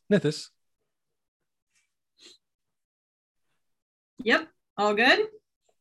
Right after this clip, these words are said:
Speaker 1: Yes, I have discussed with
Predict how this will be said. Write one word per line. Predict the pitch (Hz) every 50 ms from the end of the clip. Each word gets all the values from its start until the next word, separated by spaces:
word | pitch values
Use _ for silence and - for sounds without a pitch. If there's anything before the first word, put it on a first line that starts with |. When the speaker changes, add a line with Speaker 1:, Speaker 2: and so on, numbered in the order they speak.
| _ _ _ _ _ _ _
Speaker 1:
Yes, | - 180 151 - - - - - - _ _ _ _ _ -
I | 151 151
have | 147 143 139 127 127 120
discussed | 135 147 - - 202 185 - - -
with | 156 143 -